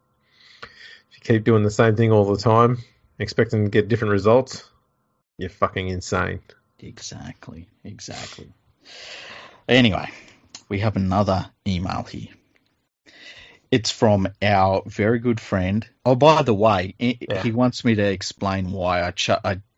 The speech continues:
Speaker 2: tipped the Storm in the last game, so I'll do that after this email. Um,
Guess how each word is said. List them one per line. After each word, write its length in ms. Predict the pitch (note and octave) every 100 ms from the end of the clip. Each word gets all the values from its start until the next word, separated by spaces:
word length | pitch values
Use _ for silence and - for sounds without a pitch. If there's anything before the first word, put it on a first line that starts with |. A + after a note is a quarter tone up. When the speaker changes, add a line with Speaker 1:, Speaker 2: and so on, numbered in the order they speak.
| _ -
Speaker 2:
tipped 240 | A2 G#2
the 100 | F#2+
Storm 540 | - - F#2+ E2+ - -
in 200 | F#2 G2+
the 100 | F#2
last 300 | F2+ E2+ -
game, 160 | G2
so 140 | G#2+ B2+
I'll 60 |
do 200 | C#3 C3+
that 160 | A2 G2
after 260 | F#2 - F#2+
this 240 | F#2 -
email. 300 | D#2+ C#2+ - _ _ - - - - -
Um, 400 | A2+ A2+ A2+